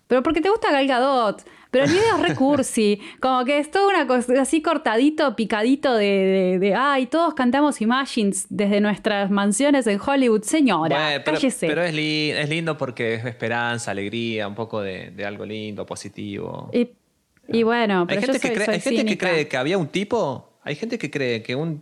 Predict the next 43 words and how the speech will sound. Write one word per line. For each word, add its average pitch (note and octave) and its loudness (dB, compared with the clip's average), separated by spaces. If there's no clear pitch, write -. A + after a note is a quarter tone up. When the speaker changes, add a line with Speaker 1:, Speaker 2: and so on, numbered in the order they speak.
Speaker 2:
carpintero C3+ -4
que C3+ -6
vivía B2 -2
en A#2+ -6
Palestina A2 -4
hace A2 -4
más C3 -6
de D#3+ -4
dos C3 -2
mil C3+ -2
años F3 -4
este, G2 -4
hacía G#2 -6
milagros C#3+ -2
de C3+ -2
caminar A2 -4
Speaker 1:
Le, G3 2
Speaker 2:
arriba A#2 -2
del A2 0
Speaker 1:
les A#3+ 2
Speaker 2:
agua, B3+ 0
Speaker 1:
está - -2
Speaker 2:
déjame C#4+ -2
a - 0
mí - 0
Speaker 1:
sacando C4+ 2
Speaker 2:
que C4+ 4
Speaker 1:
el B3 -2
Speaker 2:
crea A#3 0
en A3+ 0
Speaker 1:
coronavirus A#3+ 2
Speaker 2:
al A#3 0
lado. G3+ -4
Speaker 1:
y A#3+ 2
le A3 2
saca C4 0
el B3+ 0
coronavirus A#3 0
Speaker 2:
Claro, A#3+ 0
Speaker 1:
por A3+ 2
la G#3 2
Speaker 2:
¿ves? G3+ -2
Speaker 1:
pantalla. G3+ -2